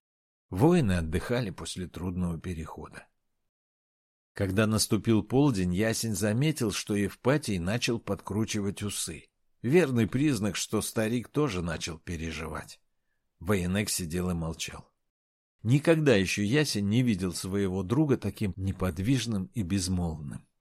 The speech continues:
Наконец разведчики, прячась за деревьями на холме, дали долгожданный сигнал о появлении врага.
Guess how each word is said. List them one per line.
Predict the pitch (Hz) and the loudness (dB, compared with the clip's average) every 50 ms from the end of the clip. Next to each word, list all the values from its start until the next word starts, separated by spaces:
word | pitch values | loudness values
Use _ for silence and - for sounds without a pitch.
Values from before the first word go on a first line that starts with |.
| _ _ _ _ _ _ _ _ _ _ _ _ _ _ _ _ _ _ _ _ - | _ _ _ _ _ _ _ _ _ _ _ _ _ _ _ _ _ _ _ _ 0
Наконец | 98 110 113 104 - 123 123 131 147 160 170 - - | 2 4 4 4 4 4 4 6 4 4 2 2 2
разведчики, | 113 120 113 101 123 170 180 147 - - 120 98 - | 0 0 0 0 0 0 0 0 -2 -2 -2 -2 -4
прячась | - - 107 113 139 139 135 - 127 110 - - | -6 -2 0 2 2 2 2 2 0 0 0 0
за | 113 110 | 0 0
деревьями | 98 101 113 110 127 139 135 113 113 117 107 107 | 2 4 4 4 6 4 4 4 2 0 0 0
на | 104 104 101 | 0 0 0
холме, | - - 101 95 95 120 160 185 156 | 0 0 -2 0 2 4 4 4 4
дали | 117 117 135 151 156 151 | 4 4 4 6 4 4
долгожданный | 131 117 123 120 107 104 113 104 98 107 131 143 143 143 131 120 | 4 4 4 4 4 4 2 2 2 4 4 4 4 4 2 0
сигнал | - - - 95 90 101 135 147 151 139 | 0 0 -2 -2 0 0 0 2 2 0
о | 110 | -2
появлении | - 110 104 101 90 92 107 120 127 120 110 107 | -2 -2 -2 0 0 2 2 2 2 2 2 0
врага. | 101 104 110 104 90 92 73 73 - - | 0 0 0 0 0 -2 -4 -6 -8 -12